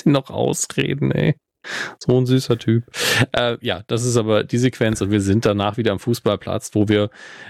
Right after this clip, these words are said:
wo zwei Dinge jetzt passieren. Zum einen zeigt man natürlich, dass Jamie schneller ist und fitter als alle anderen, weil er seit, seit Wochen jetzt schon mo-, morgens um vier trainieren geht.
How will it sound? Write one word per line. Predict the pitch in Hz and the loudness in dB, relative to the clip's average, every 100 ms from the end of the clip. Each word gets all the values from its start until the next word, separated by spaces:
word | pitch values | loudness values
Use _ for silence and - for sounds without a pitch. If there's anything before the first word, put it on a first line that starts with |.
| - | 0
wo | 123 | 0
zwei | - 131 151 | 2 0 0
Dinge | 151 160 | 0 0
jetzt | 156 - | 0 0
passieren. | 143 - 135 | -2 0 0
Zum | 123 | 0
einen | - 127 131 | 0 0 -2
zeigt | - 120 - | -2 -2 0
man | 117 | 0
natürlich, | 113 - 113 - | 0 0 0 0
dass | 98 - | -2 0
Jamie | 110 113 107 | 0 0 -2
schneller | - 117 131 110 | 0 2 2 0
ist | 117 | -2
und | 101 | -4
fitter | - 123 131 | -2 0 2
als | 113 113 | 0 0
alle | 110 110 | 0 0
anderen, | 113 113 107 | 0 -2 0
weil | 98 | 0
er | 101 | 2
seit, | 101 98 101 | 0 -2 -2
seit | 104 92 98 | -2 -2 -2
Wochen | 110 117 110 | -4 -2 -2
jetzt | 104 | -2
schon | - 107 | -2 0
mo-, | 101 101 | 0 0
morgens | 104 101 101 | 0 0 -2
um | 95 | -6
vier | - - 113 | -4 0 2
trainieren | - 101 117 101 | 2 2 2 0
geht. | 92 107 | 0 -2